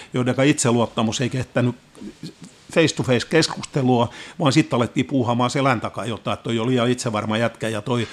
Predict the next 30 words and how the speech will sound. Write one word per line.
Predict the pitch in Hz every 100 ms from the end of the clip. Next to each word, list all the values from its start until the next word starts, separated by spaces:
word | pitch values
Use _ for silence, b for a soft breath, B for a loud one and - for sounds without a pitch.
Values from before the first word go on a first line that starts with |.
| B B
toi | 143 147
ei | 120
heitä | 120 123
komentele, | - 120 120 107 101
kun | - 107
he |
on | 120 107
pomoja. | 120 113 107 98 87 - B B -
Ja, | 117 -
ja, | 110 110
ja | 107
tota, | 104 95 - 107 92 B B -
se, | 208 202
se | 185
oli | 175 160
ikävä | 170 151 131 127 143
episodi | - 139 113 110 117 -
elämästä, | 131 120 113 - 113
mut | 110 - B B B B _ - - - -
a-, | 120 123 135 -
yrittänyt | 151 151 143 147 135
nyt | 135
sitäkin | - 131 127 127
vähän | 127 123
niinku | 117 110
tässä | 110 110 - - - - - - - - - - - -
viime | 123 123
vuosina | 120 110 113 107
niin | 110
vähän | 110 110